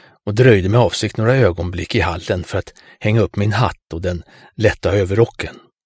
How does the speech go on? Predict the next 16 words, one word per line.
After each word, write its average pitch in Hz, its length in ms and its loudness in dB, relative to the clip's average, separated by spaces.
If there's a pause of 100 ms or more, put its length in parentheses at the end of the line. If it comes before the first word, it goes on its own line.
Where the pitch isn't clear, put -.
(220)
som 143 160 0
jag 123 60 4
hade 117 160 4
ansett - 460 -2
vara 87 120 -4
en 92 200 -4
lämplig 107 540 -4
försiktighetsåtgärd - 1000 -6 (260)
mot 85 120 -10
kylan 85 480 -4
denna 82 320 -8 (340)
tidiga 85 420 -4
höstmorgon. - 600 -6 (1900)
Sanningen 123 640 4
att - 80 0
säga - 440 0